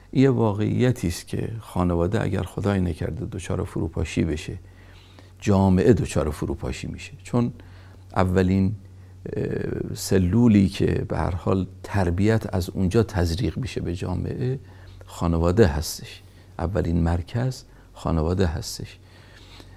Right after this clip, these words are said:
شما ببینید، اه، الان متاسفانه این فروپاشی جامعه ها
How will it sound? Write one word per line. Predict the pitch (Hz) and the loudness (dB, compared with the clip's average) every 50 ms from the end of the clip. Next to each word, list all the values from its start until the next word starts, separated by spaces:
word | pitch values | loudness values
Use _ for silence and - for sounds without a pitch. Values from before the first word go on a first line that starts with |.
| - | -16
شما | - - - 101 101 | -12 -4 -2 0 2
ببینید، | 110 117 113 117 117 117 110 107 - - - - - - - - _ - | 2 2 2 2 2 2 2 0 -4 -14 -20 -20 -20 -20 -20 -20 _ -6
اه، | - - - - - - - - | -4 -4 -2 -4 -6 -4 -4 -2
الان | 90 90 92 92 107 107 | -2 -2 -2 -2 -2 0
متاسفانه | 104 104 101 98 - - - 90 - - 92 92 - 101 98 95 98 | 0 0 0 -2 -4 -4 -6 -6 -6 -6 -8 -6 -4 -4 -2 -2 -2
این | 98 98 101 101 98 110 107 - - - | -2 -2 -2 -2 -2 -4 -6 -10 -16 -20
فروپاشی | - - - 90 85 85 - - 82 80 - - 104 95 87 | -16 -8 -6 -4 -4 -4 -4 -4 -6 -6 -4 -4 -4 -2 -2
جامعه | 87 104 82 80 85 85 82 85 | -2 -4 -4 -4 -4 -4 -4 -4
ها | 87 85 82 104 107 113 113 | -4 -4 -2 -2 -2 -4 -6